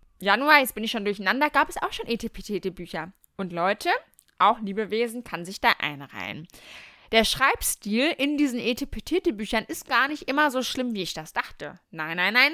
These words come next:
nein. Bei Liebewesen ist der sogar ganz gut. Er ist wirklich sehr locker, flockig, regt zum Nachdenken an, aber ist halt auch nicht zu tiefgründig, dass man denkt, "Oh mein Gott, was lese ich denn hier schon wieder für Etepetete-Zeug?"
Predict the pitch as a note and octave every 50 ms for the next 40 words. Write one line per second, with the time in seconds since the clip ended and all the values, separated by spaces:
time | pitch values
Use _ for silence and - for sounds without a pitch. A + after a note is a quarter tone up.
0 | F#4 G4 G#4 D#4 G3+ E3+ E3 F3 _ _ _ _ _ - G#3+ G3+ G3 F#3+ G3 G3
1 | G3+ F3+ F3+ G#3+ A3+ A#3+ C4 A#3 A3 - A3+ G#3 F#3 F#3+ F3+ F3 E3 E3+ D#3 D#3
2 | E3 - - - B4 B4+ F#4+ G3 - - - - - - - - - - - -
3 | G#3 A3+ A3+ - C#4 D#4+ - D#4 C4 - B3 A3+ A3 A#3+ C4 C4 - C4+ B3+ -
4 | - - B3+ B3 B3 - C#4 B3+ B3+ B3+ A3+ - - - - - - - - -
5 | _ _ _ _ _ _ _ - - G3+ B3+ C4+ C4 - - - A3+ G#3 G#3+ G#3+
6 | B3 - - - D4+ D4+ C#4+ A3 C#4+ C4+ - B3+ D4+ F4 F#4 E4 C4 A#3+ F3 F#3
7 | A3 - C4+ B3 - - G#3+ B3 A#3+ A#3 - - - - - C4+ C4 - - D4
8 | C#4 - - - C4 B3+ C4 C4+ - - A#3 - - A3 G#3+ G#3+ A3+ A3+ A3+ -
9 | - G#3 G#3+ G3+ F#3 F3 E3+ F#3+ G3 - F#3+ F#3 - - G3 A3+ A#3 - C#4+ -
10 | - E4+ D#4+ D#4 E4 D#4+ - F4+ D#4 D4 D#4 D#4 D#4+ - - - C4+ C#4+ - -
11 | - - - - F4+ E4 - E4+ - - - E4 E4 F4+ B4+